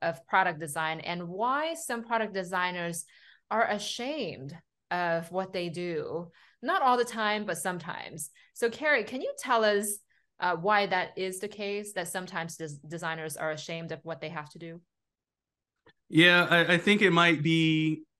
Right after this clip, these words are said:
Speaker 2: um, so before I even go on to that, I wanna kind of have, like, highlight a story on, like, Google, right? When they updated their Gmail system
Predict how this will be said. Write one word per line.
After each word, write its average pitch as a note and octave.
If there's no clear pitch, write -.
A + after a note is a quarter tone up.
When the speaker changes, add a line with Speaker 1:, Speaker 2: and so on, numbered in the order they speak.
Speaker 2:
um, D3
so F3
before F3+
I C#4
even G3+
go D3+
on D#3+
to E3
that, D#3
I D3
wanna D#3
kind D3+
of C3+
have, C3+
like, B2+
highlight C3+
a A#2
story B2+
on, A#2+
like, A#2
Google, B2
right? A#2+
When A2+
they A#2+
updated A#2+
their A#2
Gmail B2
system C3